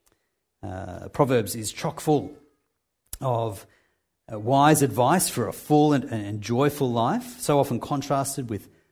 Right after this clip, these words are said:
the pitfalls that await those who ignore God. Uh, God's wisdom always beats human wisdom. Uh, God's wisdom, biblical wisdom, tells us what life is really like and sets us on the best path. And so we need to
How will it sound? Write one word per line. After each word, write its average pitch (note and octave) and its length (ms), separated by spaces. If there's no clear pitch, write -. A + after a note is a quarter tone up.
the - 60
pitfalls F#3 760
that B2+ 100
await B2 280
those B2+ 260
who A2+ 120
ignore B2 400
God. E3 420
Uh, G#2 140
God's C3 280
wisdom B2+ 320
always B2+ 300
beats B2 400
human C#3 460
wisdom. B2+ 520
Uh, A2 80
God's B2 320
wisdom, C#3+ 340
biblical C#3+ 460
wisdom, A#2+ 420
tells B2+ 300
us - 140
what C3 140
life D3+ 240
is A#2 120
really D#3+ 320
like B2 420
and A2+ 280
sets F#3+ 280
us A#2+ 120
on G#2+ 100
the G#2 80
best A#2 300
path. A2 440
And G2+ 120
so G#2+ 140
we G#2 80
need A2+ 300
to G2+ 500